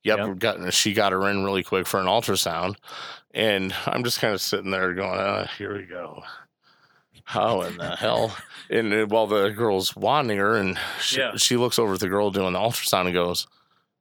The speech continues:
Speaker 1: "Did I see a penis?" And just so nonchalant, the girl's,
Speaker 2: <laughs>
Speaker 1: "Yeah, on that one."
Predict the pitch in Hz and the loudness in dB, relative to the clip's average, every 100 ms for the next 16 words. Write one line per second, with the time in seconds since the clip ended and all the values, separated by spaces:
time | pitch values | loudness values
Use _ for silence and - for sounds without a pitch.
0 | _ _ _ _ _ _ _ - 117 156 | _ _ _ _ _ _ _ -4 0 2
1 | 170 165 127 131 143 175 - - - - | 2 2 0 0 2 2 0 -4 -10 -16
2 | - - 107 90 107 110 - - 170 151 | -4 0 2 2 2 4 4 4 2 2
3 | 127 123 120 107 98 98 92 92 95 90 | 2 2 0 0 0 2 2 4 2 2
4 | - - - 92 104 110 98 101 104 92 | 0 -2 -2 0 2 2 2 2 2 0
5 | 90 | -2